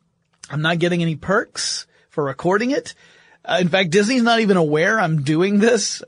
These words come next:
They wouldn't know me from anybody else out there. And I say this because I am a Disney fanboy. I'm gonna geek out over Disney stuff as well as the cruise ship technology stuff.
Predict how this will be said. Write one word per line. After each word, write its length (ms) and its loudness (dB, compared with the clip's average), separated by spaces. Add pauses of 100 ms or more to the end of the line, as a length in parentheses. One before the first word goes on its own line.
(120)
They 260 -6 (200)
wouldn't 320 -6
know 340 -4
me 200 -2
from 260 -6
anybody 520 -4
else 480 -4
out 280 -4
there. 320 0 (240)
And 120 0
I 60 0
say 240 -4
this 200 -2
because 460 0 (460)
I 200 -4 (100)
am 520 -2
a 80 0
Disney 460 0
fanboy. 800 0 (500)
I'm 120 0
gonna 260 2
geek 300 -4
out 260 4
over 240 0
Disney 400 0
stuff 460 -4
as 180 -4
well 220 2
as 100 -2
the 120 -4
cruise 320 0
ship 340 -2
technology 720 -4
stuff. 600 -10